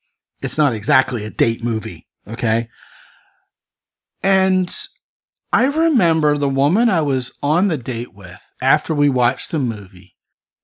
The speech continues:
I'm paraphrasing, but her sentiment was, "You boys are just crazy. You're stupid. You love to just go out and get shot up,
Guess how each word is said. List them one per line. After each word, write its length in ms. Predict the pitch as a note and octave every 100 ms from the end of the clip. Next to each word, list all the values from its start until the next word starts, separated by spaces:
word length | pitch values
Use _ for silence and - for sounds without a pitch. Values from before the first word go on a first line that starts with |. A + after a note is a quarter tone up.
| -
I'm 140 | E3
paraphrasing, 640 | C3+ B2 F#2 - - - - _ _ _ C#3+
but 380 | B2+ D3+ C#3+ C#3
her 120 | G#3
sentiment 460 | - B3 A#3+ E3+
was, 300 | C#3+ C3+ C3
"You 180 | F3 C#4+ -
boys 360 | F#3 D#3+ F3 D3
are 80 |
just 340 | B2 E3 D#3 -
crazy. 440 | - F#2+ F3+ G3
You're 180 | D#2 G#2+
stupid. 680 | - - B2+ D3+ - - - _ -
You 120 | F#3+
love 200 | A3+ D4
to 80 | A#3
just 320 | F#3+ C3+ B2+
go 300 | D3 D#3 A#3+
out 200 | C4 B3+
and 80 | D#3
get 160 | C#3
shot 400 | - - F3+ C4
up, 340 | E3+ D#3+ F#3